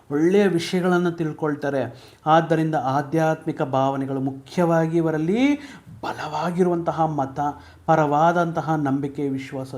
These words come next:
ಜಾಸ್ತಿ ಇರುತ್ತೆ. ಇವರದೇ ಆದಂತಹ ಧರ್ಮದ ಮೇಲೆ, ಇವರದೇ ಆದಂತಹ ಜಾತಿಯ ಮೇಲೆ ಅತ್ಯುತ್ತಮ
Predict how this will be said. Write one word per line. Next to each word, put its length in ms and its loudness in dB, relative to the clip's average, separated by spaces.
ಜಾಸ್ತಿ 420 -12
ಇರುತ್ತೆ. 880 -6
ಇವರದೇ 400 6
ಆದಂತಹ 800 4
ಧರ್ಮದ 360 -2
ಮೇಲೆ, 800 0
ಇವರದೇ 360 2
ಆದಂತಹ 480 0
ಜಾತಿಯ 340 -10
ಮೇಲೆ 280 -8
ಅತ್ಯುತ್ತಮ 1400 -4